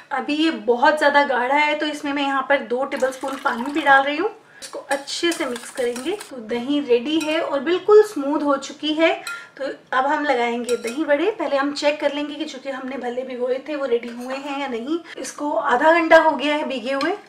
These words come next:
तो हम check कर लेंगे कितने अच्छे से भीग गए हैं। ये देखिए, देखने से ही पता लग रहा है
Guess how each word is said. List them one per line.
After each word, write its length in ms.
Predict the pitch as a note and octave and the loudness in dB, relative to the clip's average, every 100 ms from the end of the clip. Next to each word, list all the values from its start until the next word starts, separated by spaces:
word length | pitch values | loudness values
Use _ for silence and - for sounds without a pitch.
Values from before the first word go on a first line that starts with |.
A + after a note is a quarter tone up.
| - | -10
तो 80 | A#3 | -6
हम 140 | A#3+ A#3 | -6 -2
check 280 | C4 C#4 | -2 0
कर 120 | C#4 C4+ | 0 -2
लेंगे 320 | C#4 C#4+ G#4 - - | -4 -2 -4 -6 -14
कितने 320 | C4+ C4 D#4+ - C4+ | -12 -6 -4 -4 -8
अच्छे 380 | B3+ - E4+ | -8 -6 -6
से 140 | D#4+ E4+ | -4 -6
भीग 260 | C4 D4 | -6 -6
गए 140 | C#4 C#4+ | -2 -2
हैं। 240 | D4+ E4+ - - | -2 -4 -6 -12
ये 80 | C4+ | -8
देखिए, 220 | C4+ C#4+ | -6 -6
देखने 380 | A#3 C4+ C#4 F4 | -4 -4 -2 -4
से 120 | E4+ | 0
ही 60 | F4+ | 0
पता 280 | F4 B3 C#4 | 2 4 4
लग 180 | C#4 C4 | 4 0
रहा 160 | C4 | 0
है 180 | C4+ D#4+ | 0 -2